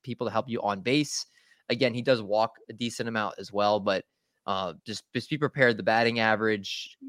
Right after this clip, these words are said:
could definitely not be an asset for him. It, it's definitely the power if you're, if you're picking up Matt Wallner, uh, but somebody that is exciting in that aspect.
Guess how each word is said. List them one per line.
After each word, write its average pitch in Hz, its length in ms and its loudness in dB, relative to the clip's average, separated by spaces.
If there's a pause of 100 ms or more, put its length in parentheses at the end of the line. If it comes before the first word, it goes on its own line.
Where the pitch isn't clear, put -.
(160)
could 120 160 0
definitely 113 480 0
not 104 220 0
be 110 80 -4
an 95 80 -4
asset 95 400 -6
for 95 100 -6
him. 92 300 -8
It, 107 160 -8
it's 123 100 -6
definitely 131 300 4
the 117 80 4
power 101 460 2
if - 140 -6
you're, 98 120 -4
if - 160 -6
you're 104 60 -8
picking 101 240 -10
up 87 60 -8
Matt 87 180 -2
Wallner, 85 400 -6 (420)
uh, - 100 -6
but - 160 -10
somebody 101 280 0
that 98 120 4
is 98 380 -2
exciting 101 420 0
in 92 80 -2
that 92 200 -4
aspect. - 600 -6